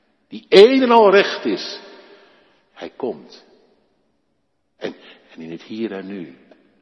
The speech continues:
zolang je klopt en roept en huilt, bewijst hij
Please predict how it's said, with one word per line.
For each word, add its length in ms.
zolang 340
je 160
klopt 340
en 200
roept 320
en 120
huilt, 540
bewijst 560
hij 220